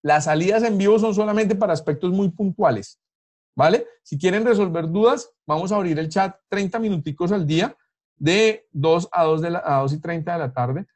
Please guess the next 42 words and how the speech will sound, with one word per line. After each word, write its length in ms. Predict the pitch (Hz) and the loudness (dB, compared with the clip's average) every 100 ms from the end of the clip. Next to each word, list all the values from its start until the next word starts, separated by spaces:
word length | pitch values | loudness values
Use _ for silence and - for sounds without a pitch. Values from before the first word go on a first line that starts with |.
| - | -8
para 180 | 143 131 | -6 -6
que 80 | 139 | -8
me 100 | 131 | -8
compartan 480 | 135 131 131 147 | -6 -4 -4 -6
todas 160 | 147 175 | -2 0
las 120 | 170 | 0
dudas 240 | 143 131 - | 0 -4 -6
por 140 | 131 | -4
ahí. 220 | 131 151 | -2 0
Si 160 | 127 127 | -2 -6
quieren 280 | 143 151 185 | -4 -4 -4
hacer 160 | 165 | -4
las 140 | 151 147 | -2 0
dudas 220 | 170 165 | -2 -2
por 140 | 160 | -6
aparte, 340 | 131 131 143 175 | -6 -4 -4 -4
lo 120 | 156 | -8
pueden 180 | 139 143 | -8 -6
hacer. 320 | 143 139 117 _ _ | -4 -4 -4 _ _
Si 240 | _ - 143 | _ -10 -4
quieren 260 | 175 180 | -2 0
grabar 300 | 202 214 170 | 2 4 4
el 120 | 160 170 | 2 0
video 220 | 175 160 | 0 2
y 60 | |
enviármelo 680 | 143 139 151 160 180 220 - | 0 0 0 0 0 -2 -2
presentando 500 | 160 147 143 151 151 | -8 -6 -6 -8 -6
la 60 | 175 | -6
empresa, 340 | 165 156 160 180 | -6 -4 -4 -6
por 200 | 165 139 | -12 -4
favor, 320 | 143 160 160 | 2 2 0
háganlo, 420 | 180 175 196 233 233 | -6 -2 0 -2 -4
porque 200 | 135 143 | -14 -10
mañana 480 | 135 139 165 220 - | -8 -6 -4 -4 -6
se 160 | - | -10
va 80 | 143 | -8
a 40 | 131 | -6
tratar 380 | 156 156 208 - _ _ _ | -4 -2 -4 -6 _ _ _
de 180 | 160 214 | -2 -2
hacer 480 | 196 160 165 180 - | 0 -2 0 -2 -6
el 120 | 147 143 | -8 -6
ejercicio 680 | 139 123 139 131 165 180 | -4 -4 -4 -2 -2 -4